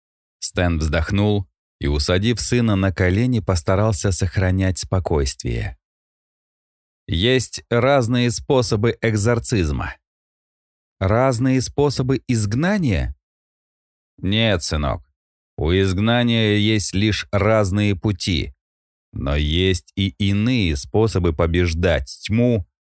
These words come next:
кроме изгнания». Говорить подобное Стэну было тяжело.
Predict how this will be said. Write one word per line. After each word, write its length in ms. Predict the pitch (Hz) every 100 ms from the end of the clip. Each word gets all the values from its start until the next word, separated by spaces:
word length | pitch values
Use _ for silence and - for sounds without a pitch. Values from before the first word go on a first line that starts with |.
| _ -
кроме 580 | 110 120 127 92 78 73
изгнания». 880 | 69 76 85 80 71 62 55 - _ _ _ _ _ _ _ _ _ -
Говорить 600 | - 80 90 98 110 -
подобное 640 | 101 98 113 104 101 95
Стэну 420 | 90 - 127 113
было 320 | 80 92 101 95
тяжело. 800 | 104 87 92 90 78 60 57